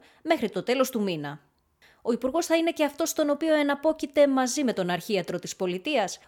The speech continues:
όποια απόφαση για το ενδεχόμενο υποχρεωτικότητας του booster, δήλωσε σχετικά ο πολιτιακός πρωθυπουργός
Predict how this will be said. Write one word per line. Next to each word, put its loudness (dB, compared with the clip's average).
όποια 0
απόφαση -4
για 0
το 4
ενδεχόμενο 2
υποχρεωτικότητας -2
του -6
booster, -4
δήλωσε -4
σχετικά -2
ο -2
πολιτιακός -2
πρωθυπουργός -4